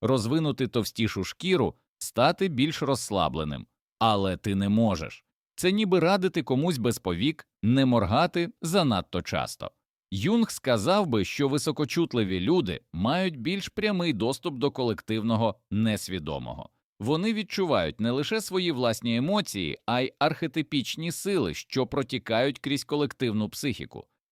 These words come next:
Це робить їх потенційними провидцями, митцями, цілителями. Але це також робить їхнє щоденне життя викликом.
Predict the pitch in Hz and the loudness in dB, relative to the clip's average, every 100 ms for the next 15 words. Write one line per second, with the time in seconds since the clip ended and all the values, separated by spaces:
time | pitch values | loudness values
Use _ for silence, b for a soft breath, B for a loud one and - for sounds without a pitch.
0 | - 135 123 151 139 131 127 - 135 139 | -8 -2 2 2 0 0 -4 -2 -4 0
1 | 131 - 160 156 147 143 - 160 139 180 | -2 0 -2 -2 -2 -2 0 0 2 2
2 | 127 - 78 67 - - 113 123 - - | 2 -2 -6 -6 -10 0 2 2 0 -2
3 | 139 120 78 53 - - 151 160 175 160 | 0 0 -2 -6 -14 -8 -2 2 4 2
4 | 87 73 67 53 _ _ _ 120 110 104 | 0 -4 -6 -12 _ _ _ 2 2 0
5 | 87 98 85 117 95 80 - 107 110 104 | -2 -6 -2 0 0 -4 -4 -2 0 -2
6 | 117 123 123 123 - 131 104 120 117 113 | -4 -6 -4 -6 -4 -4 0 0 0 -2
7 | 101 101 - 95 95 107 71 64 58 53 | -2 -6 -2 -2 0 -4 -6 -10 -12 -14